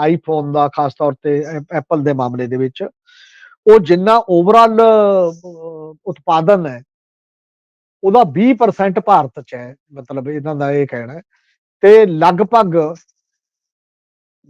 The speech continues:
ਡੇਢ ਲੱਖ ਕਰੋੜ ਰੁਪਏ ਦਾ ਐਕਸਪੋਰਟ ਦੂਜੇ ਦੇਸ਼ਾਂ ਨੂੰ iPhone ਭੇਜਿਆ ਗਿਆ ਹੈ ਭਾਰਤ 'ਚੋਂ ਬਣਾ ਕੇ, ਜਿਹੜਾ ਹੁਣ ਤੱਕ ਦੀ ਇਹਨਾਂ ਦੀ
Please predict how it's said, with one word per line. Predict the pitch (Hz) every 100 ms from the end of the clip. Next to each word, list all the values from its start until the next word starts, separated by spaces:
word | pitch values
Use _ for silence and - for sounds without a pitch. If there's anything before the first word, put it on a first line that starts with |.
| 135
ਡੇਢ | 139 220 269 247
ਲੱਖ | 202 160 185 -
ਕਰੋੜ | 196 202 185 196
ਰੁਪਏ | 190 - 185 180
ਦਾ | 196
ਐਕਸਪੋਰਟ | 180 - - 170 170 156 123
ਦੂਜੇ | 139 147 170 202
ਦੇਸ਼ਾਂ | 180 170 - 160 147
ਨੂੰ | 143 165 - 156
iPhone | 165 156 165 175 190
ਭੇਜਿਆ | 190 151 143 143
ਗਿਆ | 131 160
ਹੈ |
ਭਾਰਤ | 175 180 139 -
'ਚੋਂ | 135 190
ਬਣਾ | 147 131 120
ਕੇ, | - 127
ਜਿਹੜਾ | 139 151
ਹੁਣ | 180 170
ਤੱਕ | 196 -
ਦੀ | 151 143
ਇਹਨਾਂ | 147 147
ਦੀ | 151 139